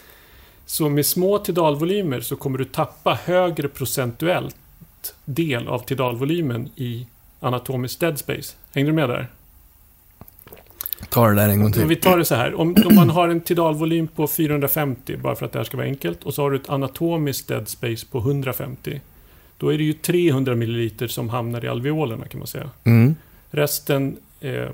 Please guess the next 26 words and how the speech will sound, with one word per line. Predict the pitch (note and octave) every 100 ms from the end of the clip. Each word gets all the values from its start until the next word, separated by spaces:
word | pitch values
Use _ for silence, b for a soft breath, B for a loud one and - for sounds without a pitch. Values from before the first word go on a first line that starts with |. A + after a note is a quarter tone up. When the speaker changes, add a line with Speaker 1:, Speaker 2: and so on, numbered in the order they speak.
| A#2+ B2 - - - -
Speaker 1:
ligger | D#3 B2 A#2
ju | A#2
kvar | - C3+ A#2
i |
trakea | - A#2 C3 A2+ A#2+
och, | A#2+ - F#2 D#3
och | - A2+
Speaker 2:
Mm. | G#2+ B2
Speaker 1:
det | B2+
anatomiska | A#2 A2+ B2 A#2 A2+ A2+
dead | B2+ A#2
spacet. | - C3+ - - - B B B B B B B B -
Om | F3+ A3 G#3+
man | A#2+ A#2 C#3+ G3 F#3+ - _ _ _
minskar | D#3 D#3+ C3+ - G3 F#3
tidalvolymen | F3 D3+ C#3 A#2 A#2+ A#2 A#2+
till | -
trehundra, | - F3+ C#3 A#2 B2 A#2+
bara | A#2+
för | A#2 B2
att |
göra | A#2
det | G#2
här | A#2
lite | A2+ C#3+
enkelt, | D3 D3 C#3 C3